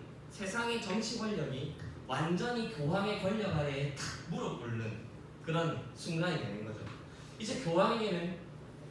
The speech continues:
세상의 권력도 교황 아래에 완전히 들어오는 그런 계기가 되는 그런 사건이 되었단 말이에요. 어쨌든 이러면서 이제 교황에게는 뭐가 이제 없어?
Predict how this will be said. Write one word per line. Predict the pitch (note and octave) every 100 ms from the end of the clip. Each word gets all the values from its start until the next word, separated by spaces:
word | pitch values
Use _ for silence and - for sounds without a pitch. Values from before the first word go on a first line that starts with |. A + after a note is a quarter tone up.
| - -
세상의 | - G#3 A#3+ B3 F#3+
권력도 | A3 G#3 D#3+ D3+ D3+ -
교황 | C#3 D3 D#3+
아래에 | - D#3+ A2 - - - - -
완전히 | A2+ C3 E3 -
들어오는 | A2+ A2+ A#2+ A#2+ -
그런 | - D3+ D#3+
계기가 | - A2 - B2+
되는 | - G2+ G#2 - - - -
그런 | - A3
사건이 | G#3 - - -
되었단 | - - F#2+
말이에요. | G2 F#2+ - - - - - -
어쨌든 | G#3 B3+ B3+
이러면서 | C#4+ F3+
이제 | D3+
교황에게는 | E3 F3+ A3 A#3+ F3+ B2
뭐가 | B2 D#3+ E3+
이제 | D#3 D3
없어? | B2 B2 B2 -